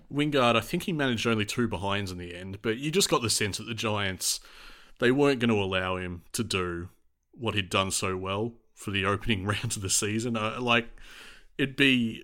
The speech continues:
reckless n-, to not put time into Wingard at this point, 'cause a-, as we said on our last podcast, he's the most exciting thing going at Hawthorn. So i-, if you shut him down, you go a long way to beating us.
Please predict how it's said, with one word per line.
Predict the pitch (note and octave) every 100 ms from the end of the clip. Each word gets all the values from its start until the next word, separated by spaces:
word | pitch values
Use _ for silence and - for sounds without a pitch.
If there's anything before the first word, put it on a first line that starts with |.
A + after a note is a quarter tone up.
| -
reckless | C3 C#3 - G2 - -
n-, | A2 A2
to | -
not | A2 G2+ G2
put | G#2+
time | G2+ G2 F#2
into | F#2 F#2+
Wingard | F2+ F2+ F2 E2+
at | F2+
this | F#2+
point, | - F#2+ F2 -
'cause | - A2
a-, | D#3 E3
as | F3 D3
we | G2+
said | - A2+ F#2+
on | F#2+ G2
our | F#2+
last | F#2 F2+ -
podcast, | - G2 - F2+ F2 - - - -
he's | D3+ D#3+
the | E3+
most | F3+ E3+
exciting | C3+ - A#2+ G2 F#2+
thing | F#2+
going | F#2 G2+ A#2+
at | A2
Hawthorn. | - F2+ E2 F#2 G#2 - _ _ _ _ _
So | - A#2 G#2
i-, | G#2
if | A#2 C#3 A#2+
you | C3
shut | - D#3
him | - A2
down, | G2+ F#2 F2+
you | F#2
go | A#2+ D3
a |
long | G#2 G#2 G2
way | F#2 F2
to |
beating | E2 F#2+ G2 E2+
us. | E2 -